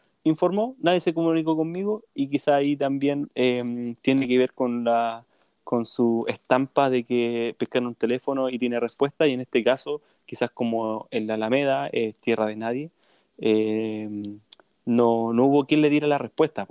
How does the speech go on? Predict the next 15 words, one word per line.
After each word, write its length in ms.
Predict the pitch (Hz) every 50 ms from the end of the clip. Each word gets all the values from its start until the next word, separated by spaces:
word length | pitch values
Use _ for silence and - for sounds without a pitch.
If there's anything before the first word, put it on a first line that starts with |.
| -
como 240 | - - 120 117 107
sí 160 | - - 131
pasó 240 | 127 127 120 - 123
en 60 | 120
Sarmiento, 600 | - - 120 113 120 139 147 147 143 - - 127 117
como 160 | 117 113 110
sí 140 | - - 123
pasó 380 | - 123 120 - - 127 127 127
en 120 | 120 120
otros 200 | 123 - 123 123
sectores 420 | - - - _ - 127 123 120 -
que, 260 | _ - 120 117 - _ _ _ _ _
que 100 | - 123
aludió. 340 | 117 120 127 127 110 95 - _ _ _ - - _ _ _
Ahora, 400 | - 110 123 143 143 135 - -